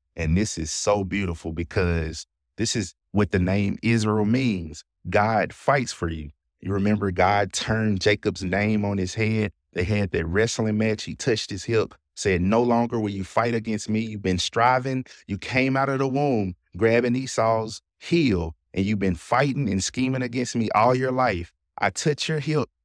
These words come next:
No longer will you fight me. I'll fight for you." Now that's Israel's name. That's their motto. And God has said it, and Moses has confirmed it, that now Israel has a God who fights for them.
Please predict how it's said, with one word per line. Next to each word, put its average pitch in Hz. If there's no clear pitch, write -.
No 120
longer 143
will 117
you 101
fight -
me. 110
I'll 101
fight -
for 104
you." 98
Now 117
that's 131
Israel's 113
name. 90
That's 107
their 107
motto. 95
And 82
God 95
has 80
said 107
it, 98
and 87
Moses 107
has 80
confirmed 95
it, 78
that 87
now 123
Israel 107
has 98
a 82
God 107
who 90
fights -
for -
them. 76